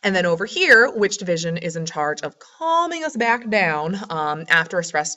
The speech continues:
a stressful experience is, experience has ended. Uh, and then I want you to go through all these different systems and think, what happens with these systems when we're in a time of arousal, and what happens when we're in a time of being calmed down? So pause the video, take a second, uh, and then I'll go through it with you.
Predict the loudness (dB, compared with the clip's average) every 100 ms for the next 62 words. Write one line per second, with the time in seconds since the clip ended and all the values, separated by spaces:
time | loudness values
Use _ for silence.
0 | -8 -6 -6 -4 -6 -8 -12 -12 -12 -14
1 | -16 _ _ -16 -8 -2 -2 -2 -4 0
2 | 2 2 -4 -10 -12 -12 0 2 4 4
3 | 4 4 0 -2 -2 0 0 -2 -2 0
4 | 0 -2 -2 -2 -4 -4 -4 -2 0 0
5 | -2 -6 -6 -6 -6 -8 -8 -10 -6 0
6 | 2 0 -4 -4 -2 -2 -2 -4 -8 -10
7 | -4 -6 -4 -8 -8 -12 -14 -14 0 4
8 | 4 2 0 -2 -4 -4 -4 -4 -4 -6
9 | -2 -2 -2 -2 -2 -2 0 0 2 0
10 | -2 -6 -6 -6 -4 -6 -6 -6 -6 -6
11 | -10 -12 -12 -10 -10 -10 -8 -8 -8 -8
12 | -2 -2 -2 -2 0 2 2 0 -2 -4
13 | -2 0 -2 -2 -8 -8 -6 -4 -4 -4
14 | -8 -10 -10 -10 -10 -12